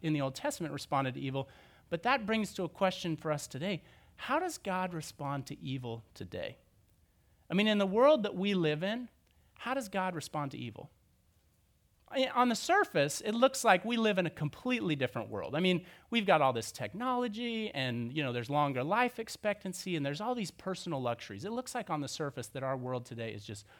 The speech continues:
so far advanced, nothing like the world presented in the Old Testament. But actually, if you kinda peel back some of the facade and look below the surface, you realize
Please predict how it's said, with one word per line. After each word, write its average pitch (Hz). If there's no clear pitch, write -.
so 196
far 151
advanced, 120
nothing 139
like 113
the 123
world 107
presented 110
in 98
the 92
Old 95
Testament. 98
But 156
actually, 220
if 156
you 220
kinda 175
peel 214
back 185
some 175
of 156
the 147
facade 156
and 117
look 143
below 151
the 131
surface, -
you 233
realize 240